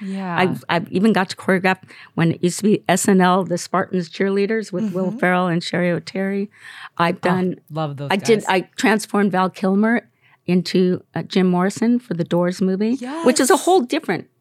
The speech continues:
Speaker 2: aspect. And working with, with Oliver Stone, who's, who's a historian and so meticulous, um, it was like, "Really? There's no choreography?"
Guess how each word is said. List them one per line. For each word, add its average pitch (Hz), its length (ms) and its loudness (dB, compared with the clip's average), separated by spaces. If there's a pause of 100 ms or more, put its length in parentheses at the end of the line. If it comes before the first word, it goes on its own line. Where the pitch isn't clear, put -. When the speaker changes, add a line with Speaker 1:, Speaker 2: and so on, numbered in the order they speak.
(120)
Speaker 2:
aspect. 185 460 -2
And 175 100 0
working 220 240 0
with, 214 160 -2 (480)
with 185 240 -2
Oliver 185 260 0
Stone, 220 340 -4
who's, 165 260 -4
who's 156 220 -6
a 156 120 -4 (260)
historian 190 720 -4
and 143 200 -8 (360)
so - 240 -4
meticulous, 170 800 -4 (420)
um, 165 300 -4 (320)
it 185 100 -6
was 185 180 -6
like, 175 140 -6 (260)
"Really? 202 340 -4
There's 170 260 -4
no 170 120 0
choreography?" 170 640 -4